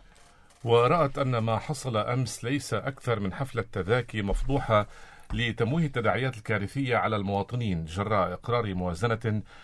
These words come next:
من دون تحفظ ومن دون خطة نهوض وإجراءات إصلاحية مواكبة لرفع الرسوم،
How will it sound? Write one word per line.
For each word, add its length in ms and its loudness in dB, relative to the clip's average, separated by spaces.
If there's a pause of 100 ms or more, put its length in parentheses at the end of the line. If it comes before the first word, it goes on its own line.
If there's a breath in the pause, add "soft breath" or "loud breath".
(140 loud breath)
من 160 0
دون 240 0
تحفظ 580 -4
ومن 340 -2
دون 200 -2
خطة 400 -6
نهوض 420 -2
وإجراءات 560 -2
إصلاحية 520 -4
مواكبة 540 0
لرفع 340 -2
الرسوم، 380 0